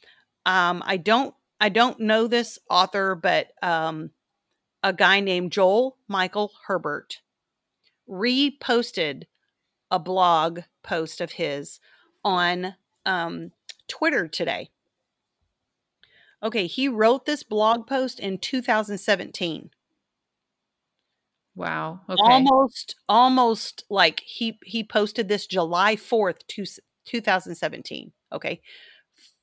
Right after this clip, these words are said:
Speaker 1: Five years ago. Wait, four years ago. Did I do my <laughs> math right? <laughs> It's the
Speaker 2: Four.
Speaker 1: t-
Speaker 2: Yeah, yeah,
Speaker 1: Yeah.
Speaker 2: yeah.
Speaker 1: And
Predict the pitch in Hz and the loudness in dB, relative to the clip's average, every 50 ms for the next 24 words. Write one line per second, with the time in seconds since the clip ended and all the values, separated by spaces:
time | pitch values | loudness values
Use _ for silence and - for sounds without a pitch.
0 | _ _ _ _ _ _ _ _ - 202 185 185 175 170 165 147 135 - - - | _ _ _ _ _ _ _ _ 2 4 4 4 2 0 -6 -8 -10 -10 -12 -12
1 | - - - _ _ _ _ _ _ _ _ _ _ _ - 175 147 - _ _ | -12 -12 -12 _ _ _ _ _ _ _ _ _ _ _ -6 -6 -6 -6 _ _
2 | - - 208 190 165 147 147 135 - - - - 160 _ _ - 170 185 160 190 | -8 -4 -4 -4 -4 -6 -10 -12 -14 -14 -16 -16 -16 _ _ -10 -8 -6 -2 0
3 | 254 233 214 185 202 247 175 - - - - - - - - - 277 254 - - | 0 0 0 0 -2 -4 -2 -2 -4 -4 -4 -6 -6 -6 -6 -12 -12 -14 -14 -16
4 | - _ _ - 403 480 466 - - - - - 302 - _ - - 320 311 _ | -20 _ _ -6 -4 -4 -4 -6 -10 -14 -10 -10 -10 -10 _ -8 -6 -6 -6 _
5 | _ _ - 240 - 262 247 - 190 - - 165 - - 202 160 143 156 151 131 | _ _ -18 -16 -12 -10 -2 -2 0 -2 -2 -10 -6 -2 0 2 2 2 0 0
6 | 95 107 - - - - _ _ _ _ _ _ _ _ _ _ _ _ _ _ | -2 -4 -6 -6 -10 -16 _ _ _ _ _ _ _ _ _ _ _ _ _ _
7 | _ _ _ _ _ _ _ _ _ _ _ _ _ _ _ _ _ _ _ _ | _ _ _ _ _ _ _ _ _ _ _ _ _ _ _ _ _ _ _ _
8 | _ _ _ _ _ _ _ _ - 208 214 208 202 180 | _ _ _ _ _ _ _ _ -2 2 2 2 2 0